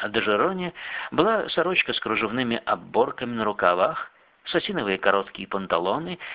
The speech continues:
и на ногах красивые башмаки из дубленной козлиной кожи. Камзол с него был сорван, руки связаны за спиной, миловидное лицо молодого человека осунулось. Здесь же, на песчаном холмике,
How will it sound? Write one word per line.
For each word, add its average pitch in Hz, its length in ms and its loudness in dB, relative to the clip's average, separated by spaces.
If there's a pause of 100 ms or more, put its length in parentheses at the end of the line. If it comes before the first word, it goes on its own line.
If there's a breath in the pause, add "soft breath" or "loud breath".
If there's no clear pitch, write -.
и 107 160 -2
на 139 240 0
ногах 120 380 0
красивые 180 600 -2
башмаки 131 680 -6
из - 100 -12 (400 loud breath)
дубленной 98 720 0 (320 soft breath)
козлиной 90 560 -4
кожи. - 500 -10 (640)
Камзол 110 580 4
с - 200 -10
него 143 340 0 (400 loud breath)
был 120 220 -4 (200)
сорван, 78 520 -4 (280)
руки 156 320 0 (180)
связаны 92 520 0
за 90 80 -8
спиной, 120 540 -6 (380 loud breath)
миловидное 104 520 2
лицо 98 320 0
молодого 120 340 -4
человека 104 600 -4
осунулось. - 960 -10 (580 loud breath)
Здесь 175 360 2
же, 151 60 -2
на 143 220 0
песчаном 147 500 2
холмике, 98 680 -2